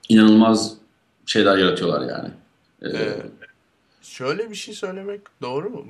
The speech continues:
Speaker 2: Me-, şimdi mesela yeni terimler var ya, işte data literate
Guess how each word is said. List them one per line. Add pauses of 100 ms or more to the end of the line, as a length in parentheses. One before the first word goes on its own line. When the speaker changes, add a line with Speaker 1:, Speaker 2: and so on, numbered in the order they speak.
Speaker 2:
Me-,
şimdi
mesela
yeni
terimler
var
ya,
işte
data
literate